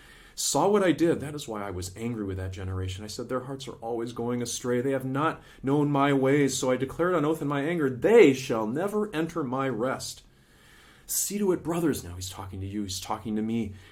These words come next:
"'that none of you has a sinful, unbelieving heart that turns away from the living God.'" We say, "No, no, no, like, I never would want to do that. But encourage one another daily as long as it is called today, so that none of you may be hardened by sin's deceitfulness.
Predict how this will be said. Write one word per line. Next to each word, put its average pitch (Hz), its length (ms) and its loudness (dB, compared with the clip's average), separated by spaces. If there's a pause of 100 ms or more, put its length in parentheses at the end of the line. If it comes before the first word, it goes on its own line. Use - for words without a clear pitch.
(120)
"'that 127 180 -2
none 139 160 -2
of 143 80 -2
you 139 100 2
has 127 180 -2
a 113 60 -6
sinful, 131 460 -4
unbelieving 120 400 -4
heart 110 240 -4
that 107 100 -6
turns 120 300 -6
away 110 200 -4
from 107 200 -8
the 104 80 -4
living 104 280 -4
God.'" 113 240 -12
We - 80 -20
say, - 180 -8
"No, 185 320 -2
no, 185 200 0
no, 170 220 4
like, 147 180 6
I 156 60 -4
never 208 420 2
would 170 140 8
want 156 300 4
to 139 100 -2
do 143 240 4
that. 107 280 -6 (400)
But 143 120 4
encourage 165 520 2
one 147 140 -2
another 135 260 0
daily 113 320 0
as 107 160 0
long 113 160 -2
as 120 120 -6
it 113 80 -4
is 107 120 -6
called 107 280 -6
today, 104 220 -4
so 101 180 -6
that 107 140 -6
none 123 160 -2
of 156 80 -4
you 143 80 -2
may 127 120 -2
be 104 100 -6
hardened 117 380 -6
by 98 140 -6
sin's 120 360 -8
deceitfulness. 95 760 -12